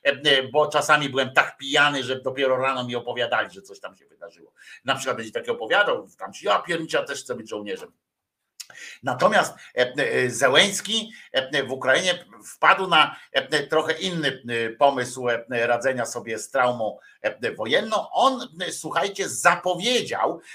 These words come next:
e, że, e, po wojnie, e, jak już wypędzą, e, Sowietów, e, od siebie, to, e, zalegalizuje, uwaga,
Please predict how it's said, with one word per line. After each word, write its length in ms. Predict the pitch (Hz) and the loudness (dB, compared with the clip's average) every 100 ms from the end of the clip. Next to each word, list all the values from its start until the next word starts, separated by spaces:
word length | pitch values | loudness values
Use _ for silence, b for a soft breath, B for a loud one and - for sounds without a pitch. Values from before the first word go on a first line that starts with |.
| B | B
e, 140 | 139 - 151 127 | 0 2 -2 -2
że, 680 | 117 - - 202 233 185 - B B | -6 -4 0 2 4 0 -4 B B
e, 300 | 139 - 143 | -4 -2 -4
po 300 | - 202 220 | 4 4 6
wojnie, 720 | 220 208 165 117 117 151 156 B B | 6 6 4 2 2 0 -2 B B
e, 160 | 135 131 143 139 | -4 -4 -4 2
jak 220 | 143 143 | 2 2
już 240 | 143 - | -8 -10
wypędzą, 680 | 127 151 165 175 147 135 127 117 120 127 | -6 0 4 4 4 -2 -2 -4 -6 -8
e, 80 | 117 | -8
Sowietów, 580 | 135 131 143 139 127 120 120 120 | -6 -2 -2 -4 -10 -8 -8 -6
e, 140 | 127 110 | -6 -6
od 160 | 113 | -6
siebie, 400 | - 113 156 208 - b b 151 156 151 147 | -6 -4 -2 -2 -6 b b -6 0 0 2
to, 360 | 170 170 165 - | 2 4 4 2
e, 100 | 147 143 147 139 135 135 139 | -2 -2 -4 -2 -2 -4 -10
zalegalizuje, 1120 | 120 190 208 208 185 160 139 131 151 170 - | -2 2 4 4 4 2 0 -6 -2 0 0
uwaga, 540 | - 139 151 175 | 0 2 4 2